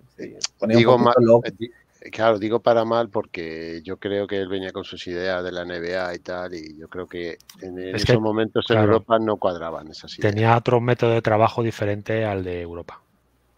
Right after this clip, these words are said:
Speaker 3: Y no enco-, y no encajó.
Speaker 2: Yo creo que se estrelló, sinceramente.
Speaker 3: Mm.
Speaker 2: Y, joder, es un tío que va, un, un máquina, ¿no? Pero
Speaker 3: Mm.
Speaker 2: no
Speaker 3: No, y
Speaker 2: supo
Speaker 3: también
Speaker 2: adaptarse a donde fue.
Speaker 3: Eso es. Y bueno, también tuvo la mala suerte de que la muerte de Fernando Martín, ¿no? En este
Speaker 2: Sí,
Speaker 3: caso
Speaker 2: sí,
Speaker 3: que
Speaker 2: cierto, cierto.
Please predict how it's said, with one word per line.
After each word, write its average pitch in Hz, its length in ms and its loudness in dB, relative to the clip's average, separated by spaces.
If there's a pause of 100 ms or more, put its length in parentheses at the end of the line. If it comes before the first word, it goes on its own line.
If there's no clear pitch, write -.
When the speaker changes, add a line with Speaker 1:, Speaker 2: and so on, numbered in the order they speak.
(460)
Speaker 3:
Y 95 240 -12
no 92 140 -10
enco-, - 240 -12
y 98 140 -8
no 95 100 -4
encajó. 95 460 -2 (340)
Speaker 2:
Yo 101 240 -4
creo 113 160 0
que 110 60 -4
se 98 100 -10
estrelló, 80 440 -14 (140)
sinceramente. 78 640 -14
Speaker 3:
Mm. 80 40 -10
Speaker 2:
Y, 82 340 -12
joder, 82 180 -8
es 80 120 -12
un 80 80 -16
tío 82 160 -14
que 82 100 -8
va, 80 140 -6 (160)
un, 80 400 -14 (100)
un 87 120 -12
máquina, 98 360 -6
¿no? 127 280 -10
Pero 73 400 -12 (220)
Speaker 3:
Mm. 104 180 -6
Speaker 2:
no 98 80 -14 (320)
Speaker 3:
No, 101 160 0
y - 20 -4
Speaker 2:
supo - 160 4
Speaker 3:
también 104 320 6
Speaker 2:
adaptarse 123 480 2
a 98 140 -2
donde 85 300 -8
fue. 82 260 -10 (1040)
Speaker 3:
Eso 107 360 0
es. - 240 -8
Y - 100 -6
bueno, 107 200 4
también 90 180 -2
tuvo 92 200 2
la 92 80 6
mala 92 180 4
suerte 95 240 -6
de 104 140 0
que 90 280 -4
la 87 120 0
muerte 90 220 -4
de - 20 0
Fernando 87 280 -4
Martín, 82 380 -6
¿no? 95 80 -8
En 87 60 -10
este 87 180 -6
Speaker 2:
Sí, 104 60 -2
Speaker 3:
caso - 160 -2
Speaker 2:
sí, 95 100 -4
Speaker 3:
que 85 340 -8
Speaker 2:
cierto, 82 300 -10
cierto. - 340 -16